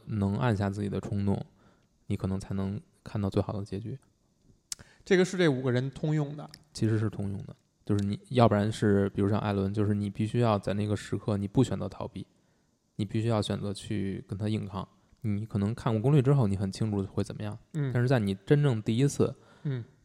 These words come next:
Speaker 1: 到这个环境的时候，有给你这么多选择的时候，你要选哪个？这个就是对每个人来说都是一个挑战。
Speaker 2: 也就是说，如果它是发生在你真正生活当中的话，你的第一选择其实不是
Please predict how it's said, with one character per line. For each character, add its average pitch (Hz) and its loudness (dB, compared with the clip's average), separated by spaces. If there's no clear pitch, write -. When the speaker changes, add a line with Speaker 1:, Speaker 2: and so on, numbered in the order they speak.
Speaker 1:
到 127 6
这 104 2
个 98 2
环 98 0
境 104 0
的 104 0
时 101 -10
候， 98 -4
有 101 -4
给 113 0
你 120 0
这 110 2
么 107 0
多 117 4
选 - -4
择 - -8
的 104 -4
时 101 -4
候， 95 -4
你 107 -6
要 95 -2
选 98 -4
哪 98 -4
个？ 104 -6
这 117 2
个 104 0
就 104 0
是 98 0
对 110 2
每 104 -2
个 101 0
人 98 2
来 98 0
说 104 -2
都 113 2
是 107 0
一 98 -2
个 95 0
挑 - -10
战。 107 -12
Speaker 2:
也 151 2
就 185 8
是 180 6
说， 196 6
如 185 4
果 196 6
它 170 4
是 165 0
发 165 0
生 175 0
在 160 4
你 127 -2
真 147 -4
正 143 -2
生 - -4
活 139 2
当 127 0
中 127 -6
的 131 -6
话， 123 -2
你 123 -6
的 135 0
第 147 0
一 - 2
选 151 -4
择 131 -4
其 135 -2
实 139 -2
不 127 -4
是 135 -6